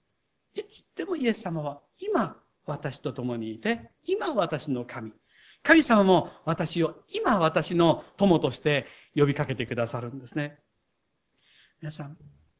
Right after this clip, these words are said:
神様とあなたとの間に個人的な関係ができたら、本当に神様を、イエス様を、あなたの救い主、あなたを愛し、あなたの愛を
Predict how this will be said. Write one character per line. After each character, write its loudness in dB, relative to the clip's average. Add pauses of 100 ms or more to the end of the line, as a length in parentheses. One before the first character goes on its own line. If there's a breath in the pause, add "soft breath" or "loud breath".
(500)
神 -6
様 -10
と -16
あ -8
な -4
た -8
と -8
の -8
間 -14
に -18
個 0
人 -2
的 -12
な -8
関 -10
係 -12
が -12
で -2
き -14
た -20
ら、 -20 (380)
本 4 (160)
当 4
に 0
神 -2
様 0
を、 -2
イ 6
エ 8
ス -8
様 -6
を、 -4 (260 soft breath)
あ 4
な 4
た 0
の 6
救 6
い 6
主、 4
あ -2
な 0
た 4
を 2
愛 8
し、 -6
あ -2
な 0
た 0
の 2
愛 4
を 2